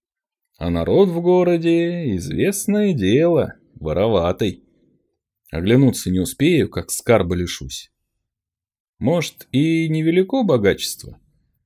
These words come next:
но на валенки, почти даже не протертые, охотники найдутся.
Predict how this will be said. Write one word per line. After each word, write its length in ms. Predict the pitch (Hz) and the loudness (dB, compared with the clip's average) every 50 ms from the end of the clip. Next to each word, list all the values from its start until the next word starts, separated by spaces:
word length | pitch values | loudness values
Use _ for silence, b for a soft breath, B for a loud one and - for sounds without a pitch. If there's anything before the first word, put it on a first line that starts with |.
| _ _ - | _ _ -10
но 300 | - 82 104 160 202 220 | -6 -2 0 0 2 2
на 180 | 208 185 131 95 | 2 2 2 2
валенки, 680 | 90 101 143 202 233 220 190 - - - - - - _ _ _ _ _ _ | 2 4 2 2 2 2 0 -2 -4 -10 -14 -14 -14 _ _ _ _ _ _
почти 340 | - 98 95 - - - 135 | -6 -4 -4 -4 -2 -2 0
даже 300 | 117 117 110 101 101 95 | 4 4 4 4 2 0
не 100 | 92 90 | -2 -2
протертые, 760 | 90 - 101 107 - - 160 214 214 - - 107 80 - - - | -2 -2 -4 -2 0 2 2 2 0 0 -6 -6 -6 -6 -8 -14
охотники 560 | - 104 - - 95 98 - - 156 135 - | -18 -18 -8 -2 -2 -2 0 -2 -6 -4 -2
найдутся. 680 | 135 143 139 131 104 87 82 85 - - - - - | -2 0 0 0 0 -2 -4 -4 -6 -8 -12 -14 -16